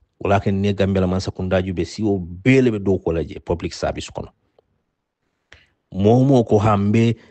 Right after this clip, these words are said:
eh, eh, eh, sarahulol be bayla man sa kunda kono itata ate possible no la. Mbe fulol be bayla le, wombe mandinkol be bayla, o jola la, o nye ita ke no la.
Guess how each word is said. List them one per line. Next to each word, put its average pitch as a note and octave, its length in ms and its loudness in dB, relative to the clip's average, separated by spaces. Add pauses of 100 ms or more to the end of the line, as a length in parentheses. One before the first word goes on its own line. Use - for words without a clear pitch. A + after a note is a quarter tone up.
eh, G#2 80 2
eh, G2+ 460 0
eh, F#2 40 -4
sarahulol G#2 460 2
be B2 320 4
bayla G#2+ 320 0
man G2+ 120 -4
sa F#2+ 100 -6
kunda F#2+ 320 -6
kono F#2 180 -8
itata E2+ 240 -10
ate F2 160 -8
possible E2+ 480 -12
no E2+ 160 -8
la. - 80 -12 (320)
Mbe G#2 160 -2
fulol G#2+ 300 0
be G#2+ 80 -2
bayla G2+ 360 0
le, F#2 120 -2
wombe G2+ 280 -4
mandinkol G2+ 480 -4
be F#2+ 120 -2
bayla, F2+ 240 -4
o F2+ 100 -6
jola F#2+ 320 -4
la, F#2 80 -2
o F2+ 80 -4
nye F2+ 260 -8
ita F#2+ 280 -6
ke F2 260 -6
no E2+ 240 0
la. E2 100 4